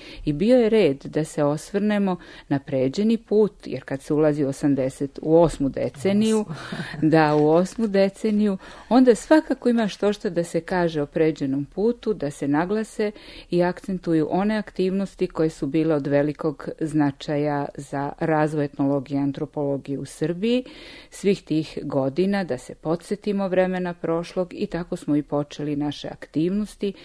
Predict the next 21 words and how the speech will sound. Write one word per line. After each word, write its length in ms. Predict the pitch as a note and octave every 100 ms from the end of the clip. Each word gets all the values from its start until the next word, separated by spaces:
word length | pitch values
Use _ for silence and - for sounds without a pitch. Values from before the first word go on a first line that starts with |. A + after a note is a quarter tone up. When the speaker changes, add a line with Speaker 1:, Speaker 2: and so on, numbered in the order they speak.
| - - -
Speaker 1:
sastavljene 800 | - D#3 E3+ - G#3+ G#3+ G3+ G3 -
od 280 | - F#3 - G3
niza 420 | A3+ A#3+ - C#3+
segmenata 880 | - D3 D#3 F#3+ F#3 F3+ - F3+ E3+ - - -
kojima 360 | D#3+ D#3 D3+
želimo 420 | B2+ C#3 C#3+ D#3
da 140 | C#3 C#3
se 420 | - C#3+ C#3 C#3+ - -
predstavimo 600 | - A#2+ - F3+ G3+ G#3
javnosti 720 | G3 F3 F3 F#3 F3+ - F#3+
i 160 | - D#3
da 60 | C3+
ih 180 | C#3 -
prosto 400 | A#3+ C#4 - - -
obavestimo, 920 | D#3 D#3+ F3+ F#3 C#3 - - C#3+ C#3+
informišemo 920 | - E3 - F#3+ A3 A#3+ A3+ - G3+ F3
onome 340 | F3+ F3 E3+ -
čime 260 | C3+ C#3
se 180 | - C#3
mi 220 | B2+ C3+ -
bavimo. 380 | - - - -